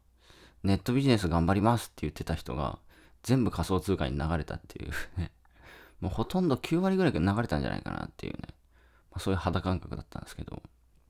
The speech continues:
まあ、何年前だ？十年前ぐらいですか、もう。うん。一時期すごかったですからね。うん。だから、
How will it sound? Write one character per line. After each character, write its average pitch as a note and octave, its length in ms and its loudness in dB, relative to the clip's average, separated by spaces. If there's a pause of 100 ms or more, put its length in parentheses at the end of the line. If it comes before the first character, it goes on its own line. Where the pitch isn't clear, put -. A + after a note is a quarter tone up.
(1300)
ま D#2 380 -2
あ、 - 20 -20 (280)
何 E2+ 360 2
年 F2 180 4
前 G#2+ 160 2
だ？ F2+ 280 0
十 F2 240 0
年 F2+ 180 2
前 A2+ 200 0
ぐ A#2+ 60 0
ら A#2+ 80 2
い - 40 4
で D#2 40 0
す - 100 -8
か、 D#2 120 -8
も C#2+ 260 -4 (1120)
う。 D2 60 -4
う - 20 -2
ん。 C#2+ 540 -4 (1700)
一 - 180 -4
時 G2+ 120 2
期 - 60 -8
す - 100 0
ご A2+ 120 4
か F2+ 80 -2
っ F2 60 -6
た D#2 100 -8
で - 40 -8
す - 80 -10
か - 220 -12
ら F#2 60 -4
ね。 A2 320 -4 (1120)
う D#2+ 60 -6
ん。 D2 500 -8 (3000)
だ - 120 -6
か E2 80 0
ら、 D#2+ 140 0